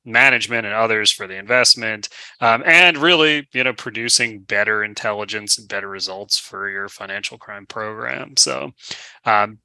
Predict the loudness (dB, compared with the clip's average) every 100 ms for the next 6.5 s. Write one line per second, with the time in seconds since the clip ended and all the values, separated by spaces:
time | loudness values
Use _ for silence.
0 | _ 8 8 8 2 4 4 4 2 4
1 | 4 2 -2 -2 -2 -2 2 2 0 -6
2 | -8 -8 -6 -8 -10 _ _ -4 -2 0
3 | 0 0 0 0 0 0 -2 -2 0 0
4 | -2 -4 -4 -2 -2 -4 -8 _ -8 -2
5 | 0 2 2 0 -2 -12 -6 -2 -2 -4
6 | -4 -4 -4 -6